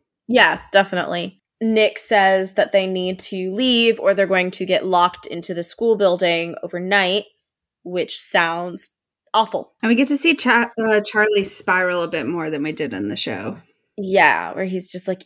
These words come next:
Speaker 1: "Idiot," and I just wanna hug him. And I love that it
Speaker 2: Mm.
Speaker 1: ends with just, like, a black bar, and "I'm
Speaker 2: Yeah.
Speaker 1: such a fucking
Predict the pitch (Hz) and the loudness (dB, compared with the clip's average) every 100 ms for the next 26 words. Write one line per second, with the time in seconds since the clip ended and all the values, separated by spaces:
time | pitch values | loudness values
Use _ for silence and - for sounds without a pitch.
0 | - 240 208 190 180 - 185 170 151 147 | -2 0 2 2 2 0 -6 -4 -6 -8
1 | - - _ - 190 - 185 180 190 208 | -12 -18 _ -12 -8 -6 -4 -2 2 2
2 | 185 185 180 175 - _ _ _ _ _ | 2 -4 -4 -6 -14 _ _ _ _ _
3 | 208 233 247 233 226 285 240 233 196 196 | 2 2 4 2 2 2 0 2 2 2
4 | 196 190 - 185 - 180 180 - 180 175 | -4 -8 -10 -10 -6 -4 -6 -8 -4 2
5 | 165 170 - - 160 156 156 151 196 - | 2 0 -6 -2 0 2 2 2 -2 -8
6 | _ _ - 180 160 170 170 165 175 180 | _ _ -6 -2 2 4 4 4 2 0
7 | 180 - 165 175 | -4 -4 -4 -4